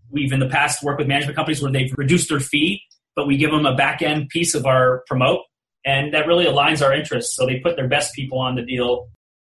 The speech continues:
Some of these apartment communities that are four or five hundred units have eight to twelve staff members between the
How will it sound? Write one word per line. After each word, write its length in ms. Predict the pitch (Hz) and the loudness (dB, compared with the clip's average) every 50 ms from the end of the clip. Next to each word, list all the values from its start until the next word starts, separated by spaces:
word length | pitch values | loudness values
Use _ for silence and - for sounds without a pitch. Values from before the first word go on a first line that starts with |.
| _ _ | _ _
Some 160 | - 170 170 | -2 0 2
of 60 | 170 160 | 2 2
these 200 | 160 135 - - - | 0 0 -4 -8 -14
apartment 340 | - 135 160 170 175 165 - | -4 0 0 2 2 2 0
communities 360 | - 147 135 135 135 131 127 | 0 0 2 2 2 2 2
that 100 | 135 123 | 2 2
are 140 | 127 123 117 - - | 2 2 0 -2 -2
four 100 | 147 139 | -2 0
or 80 | 135 | 2
five 160 | 165 139 135 | 2 2 2
hundred 220 | 135 143 131 131 131 | 2 0 0 -2 -2
units 280 | 139 151 147 131 - - | -2 -2 -2 -4 -2 0
have 260 | 127 123 123 120 - - _ _ _ _ _ _ - | 2 2 2 0 -4 -10 _ _ _ _ _ _ 0
eight 220 | 143 151 151 143 | 0 0 0 0
to 100 | - 147 | -4 -6
twelve 420 | 131 - 156 143 135 135 131 131 - | -6 -2 0 2 2 2 0 -4 -2
staff 260 | - 143 147 - - | -2 0 0 0 0
members 300 | 135 120 117 113 113 - | -2 -2 -2 -2 -4 -6
between 320 | - 120 - - 131 123 | -10 -10 -6 -4 -4 -2
the 220 | 120 117 117 110 | -2 -2 -2 -4